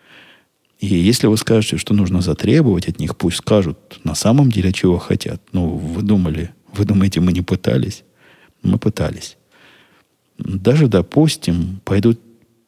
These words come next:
дела лучше, вот они обожглись, попытались таким образом сделать сами, может, до них дошло, что нужно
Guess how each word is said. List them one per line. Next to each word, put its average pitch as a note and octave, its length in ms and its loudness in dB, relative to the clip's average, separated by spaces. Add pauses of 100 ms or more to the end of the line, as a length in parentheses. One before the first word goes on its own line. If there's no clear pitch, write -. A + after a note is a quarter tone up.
(160)
дела F#2 480 2
лучше, A#2+ 400 0
вот - 220 -6
они F#2 240 0 (260)
обожглись, G2 600 0
попытались - 580 0
таким - 300 0
образом F2+ 420 0
сделать F2+ 320 0
сами, B2+ 320 2
может, F#2+ 320 0
до F#2+ 80 -2
них F#2 200 0
дошло, G2+ 420 0
что - 220 -4
нужно F#2 420 -2